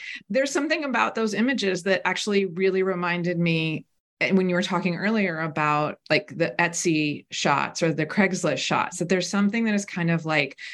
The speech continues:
this is what awesome space looks like. That is sort of meant to sort of elicit this thing where you, like, look past maybe, like,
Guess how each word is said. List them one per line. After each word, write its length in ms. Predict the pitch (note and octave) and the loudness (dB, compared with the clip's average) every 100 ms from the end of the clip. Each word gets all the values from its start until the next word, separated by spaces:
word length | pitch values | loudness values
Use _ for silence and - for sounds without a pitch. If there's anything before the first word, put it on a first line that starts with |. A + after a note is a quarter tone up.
| - E3 | -6 2
this 220 | G#3 D4 | 2 2
is 140 | C4+ | 0
what 180 | G#3 - | 0 0
awesome 340 | D#3 E3+ D#3+ D3+ | -2 0 0 0
space 480 | - - D3+ D3+ C3+ | 0 2 2 2 -2
looks 260 | A2 - | -2 -2
like. 380 | A#2+ F2+ - - | 0 0 -4 -6
That 220 | G3 G3 G3 | 0 0 2
is 340 | G3 G3+ G#3 | 2 2 0
sort 160 | G#3 F#3 | -2 0
of 200 | F#3+ - - | -2 -6 -6
meant 380 | F#3+ F#3 F3+ F3 | -2 0 -2 -2
to 120 | G3 | -4
sort 200 | F3+ F3 | 0 2
of 160 | E3+ E3 | 2 0
elicit 540 | D#3+ E3 E3 E3+ - | 0 0 2 -2 -2
this 200 | E3 E3 | -4 -2
thing 220 | F3+ E3+ | 0 2
where 100 | D#3+ | 2
you, 240 | D#3 D3+ D3 | 0 0 2
like, 200 | D#3 D3+ | 2 2
look 300 | D#3+ D#3+ - | 0 -2 -8
past 560 | - D3+ D3 F3+ - | -4 0 2 2 0
maybe, 440 | A#3 A#3 A3+ A#3+ A#3 | 0 2 2 0 0
like, 400 | F3+ D#3+ D#3 | 2 0 -2